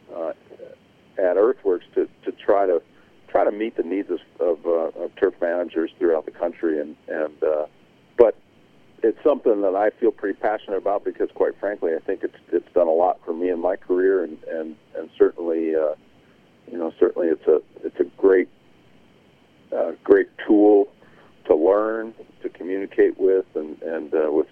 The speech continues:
with three boys, you know, one only needs to watch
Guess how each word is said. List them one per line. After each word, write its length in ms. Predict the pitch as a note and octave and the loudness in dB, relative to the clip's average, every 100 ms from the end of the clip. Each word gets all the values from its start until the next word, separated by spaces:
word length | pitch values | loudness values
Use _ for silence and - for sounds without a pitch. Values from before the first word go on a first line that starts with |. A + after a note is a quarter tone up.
| _ - | _ -2
with 200 | D#2 - | -2 0
three 240 | G#2+ G#2+ | 0 0
boys, 460 | F#2+ F2+ G#2 G2+ F#2 _ _ _ _ _ _ _ _ | 4 4 6 4 2 _ _ _ _ _ _ _ _
you 80 | - | -6
know, 220 | E2+ E2 - - - - - - | -4 -4 -6 -20 -20 -18 -16 -4
one 240 | F#2+ G2+ | 0 4
only 240 | A2 A#2+ | 4 4
needs 200 | A2+ G#2 - | 4 0 2
to 60 | G#2+ | 2
watch 240 | G#2+ | 4